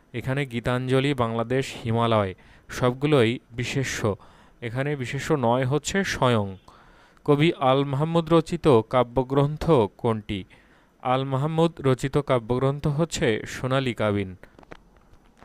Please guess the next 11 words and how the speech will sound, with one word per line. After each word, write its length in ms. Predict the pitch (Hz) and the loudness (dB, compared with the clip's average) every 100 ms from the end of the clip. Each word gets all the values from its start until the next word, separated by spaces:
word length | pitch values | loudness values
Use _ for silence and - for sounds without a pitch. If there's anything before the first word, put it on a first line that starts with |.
| - - - _ - - - - _ - | -20 -20 -20 _ -20 -20 -20 -20 _ -10
নিচের 420 | 135 139 151 151 | -4 -2 2 2
কোনটি 640 | 151 139 135 139 165 131 113 | 4 2 2 2 2 2 0
মুক্তিযুদ্ধভিত্তিক 1400 | 123 131 - - 127 131 139 135 151 147 160 - 143 113 - | -4 -6 -4 -6 0 0 2 2 4 2 -2 0 -2 -2 -2
উপন্যাস? 600 | 127 123 117 107 104 92 - - _ - - _ - | 0 4 4 4 -2 -4 -8 -14 _ -20 -20 _ -14
মুক্তিযুদ্ধভিত্তিক 1120 | 123 127 - 143 139 143 143 151 156 - 175 139 | -10 -10 -6 0 0 0 0 0 -2 -4 -4 -2
উপন্যাস 480 | - 135 135 123 | -2 -4 -4 -6
হচ্ছে 220 | 160 - 143 | -8 -6 -2
জ্যোৎস্না 420 | 123 120 - 151 | -2 -2 -4 -2
ও 160 | 143 143 | 0 0
জননীর 500 | 117 110 117 120 113 | 2 0 0 -2 2
গল্প। 440 | 104 101 - 98 | 0 0 -2 -4